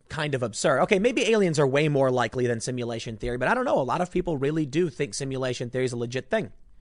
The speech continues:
the very least, come on, man. The Russians or the Chinese built some kind of new material.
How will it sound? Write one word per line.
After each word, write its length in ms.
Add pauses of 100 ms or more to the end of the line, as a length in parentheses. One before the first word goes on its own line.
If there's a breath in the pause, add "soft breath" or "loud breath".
(140)
the 60
very 200
least, 360 (380 soft breath)
come 180
on, 240
man. 320 (500 soft breath)
The 100
Russians 440
or 20
the 80
Chinese 560
built 320
some 200
kind 220
of 120
new 180
material. 600